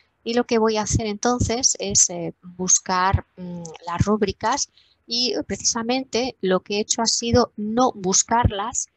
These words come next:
sino solamente mostrar la página web, ¿de acuerdo? Y, em,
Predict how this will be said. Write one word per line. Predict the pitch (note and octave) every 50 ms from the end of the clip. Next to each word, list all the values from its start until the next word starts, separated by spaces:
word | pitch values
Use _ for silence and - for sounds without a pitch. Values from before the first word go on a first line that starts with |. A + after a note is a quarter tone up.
| _ _ _ _ _
sino | - - - A3 G#3 G3+ G3+ G3
solamente | - A#3 A3+ A3 G#3+ A3+ A#3+ A#3 - A#3+ A3 -
mostrar | G3+ G3 G3 F#3+ - - - - A#3 A3 F#3+ E3+ F3 - -
la | - F3 E3
página | - - A3 - - B3 A#3+ A#3 G3+ G3
web, | G#3 A3 A3 G#3 - - - - _ _ _
¿de | F3+ E3+ F3
acuerdo? | F3 F3 - G3+ G#3 G3+ F#3 F3+ G3 C4+ - _ - - - _ _ _ _ _ _ _
Y, | - A3 A#3+ A#3+ B3 C4 C4 - -
em, | - G3 G3 F#3+ F#3 F3+ F3 F3 F3 E3+ E3+ E3 D#3+ D#3 D3+ D3+